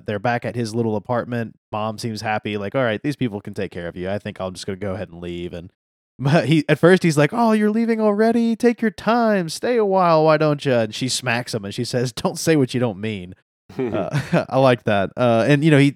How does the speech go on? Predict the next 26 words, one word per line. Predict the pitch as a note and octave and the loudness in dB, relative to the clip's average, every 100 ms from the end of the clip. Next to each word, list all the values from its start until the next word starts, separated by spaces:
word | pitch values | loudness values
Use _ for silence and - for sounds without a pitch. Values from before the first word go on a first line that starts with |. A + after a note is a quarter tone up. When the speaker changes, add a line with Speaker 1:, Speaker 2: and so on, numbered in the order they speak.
| - | -4
Speaker 1:
she | - F#3 | -4 2
tells | C#3 C#3+ D3 B2 | 6 6 6 4
both | A#2+ B2 C3 - | 2 4 4 2
Pop | - A#2+ B2+ - | 2 4 2 0
and, | A#2 A#2+ A#2 A2+ A2+ | -4 0 0 -2 -2
um, | A2 G#2+ G2+ F#2 G2 - _ C3 | 0 2 0 -2 -8 -18 _ 2
Knuckle | B2 B2 | 4 4
Duster, | A2+ A2 - A#2 A2+ - - - _ | 2 0 2 2 2 -2 -18 -20 _
"Take | D3 D3+ | 0 4
care | C#3 C#3 | 4 4
of | |
my | C3+ | 4
son," | C3 D3+ E3 | 4 6 6
and | D#3 B2 | 4 0
then | A#2+ | -2
she | C#3 | -4
kinda | B2+ B2 G#2+ | 0 0 0
leaves. | A#2 C3+ A2+ G2+ | 0 2 0 0
Uh, | A2+ | -2
she | - C#3+ | 0 -2
<laughs> | - | 4
does | F#3 D3 B2 | 4 4 2
tell | D#3 C#3 | 2 4
Mikado | B2 B2 A#2 A#2 G#2+ | 2 2 2 4 2
that, | G#2 F#2+ | 2 0
uh, | G2 G2 | 0 0